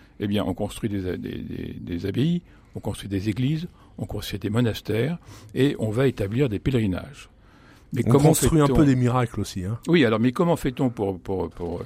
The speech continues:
Speaker 1: é-, établir, pour construire un pèlerinage ? Eh bien, c'est très simple. Il faut des saints ou des saintes. Et comment va-t-on décréter qu'il y a ça ou, ou sainte ?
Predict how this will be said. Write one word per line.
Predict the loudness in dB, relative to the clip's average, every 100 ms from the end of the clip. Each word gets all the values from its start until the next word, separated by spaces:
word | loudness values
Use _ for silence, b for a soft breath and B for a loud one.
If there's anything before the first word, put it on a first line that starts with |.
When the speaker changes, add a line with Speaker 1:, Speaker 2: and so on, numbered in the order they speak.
| -8
Speaker 1:
é-, | -10 -8
établir, | -8 -6 -4 -4 -4
pour | -6 -10
construire | -10 -8 -8 -8
un | -8
pèlerinage ? | -6 -4 -2 -4 -6 b b b -14
Eh |
bien, | -10 -10 -10
c'est | -10
très | -8 -4
simple. | -2 -2 -6
Il | -10
faut | -6 -2
des | -2
saints | -2 -4 -6 -8 -16 _ b b b -8
ou | -4
des | -2
saintes. | 0 0 0 0 -8 b b b
Et | -6
comment | 2 4
va-t-on | 4 2 -2
décréter | -4 -2 -4 0 -2
qu'il | 0
y | -2
a | -2
ça | -2 -4
ou, | -2 -4 -6 -8
ou | -12
sainte ? | -4 0 2 0